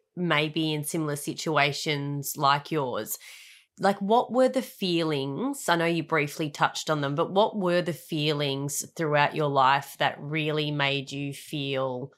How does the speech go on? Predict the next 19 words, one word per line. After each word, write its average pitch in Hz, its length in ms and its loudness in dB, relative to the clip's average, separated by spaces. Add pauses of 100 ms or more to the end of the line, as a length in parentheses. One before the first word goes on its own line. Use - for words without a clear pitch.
(420)
that 156 280 2
you 151 160 -2
were 143 140 0
gay, 139 440 2
even 185 240 2
before 147 640 0
meeting 147 300 2
your 139 100 0
husband 143 400 0
and 139 120 -4
not 131 180 -2
liking 139 380 -4
sex? - 640 -6
Did 156 160 -4
you 156 140 -2
know 151 400 2
before 143 600 -2
then? 143 300 0
Like 147 420 0